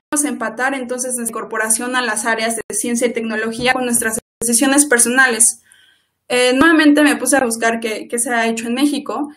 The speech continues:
y algunas investi-, por ejemplo, hay una política que permite que las investigadoras que tengan un parto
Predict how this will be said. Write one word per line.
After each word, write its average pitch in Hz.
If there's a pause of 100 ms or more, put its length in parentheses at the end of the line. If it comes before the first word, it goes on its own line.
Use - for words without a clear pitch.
(320)
y 254
algunas 294
investi-, 247
por 240
ejemplo, 240
hay 269
una 302
política 240
que 220
permite 226
que 226
las 220
investigadoras 233
que 226
tengan 233
un 240
parto 233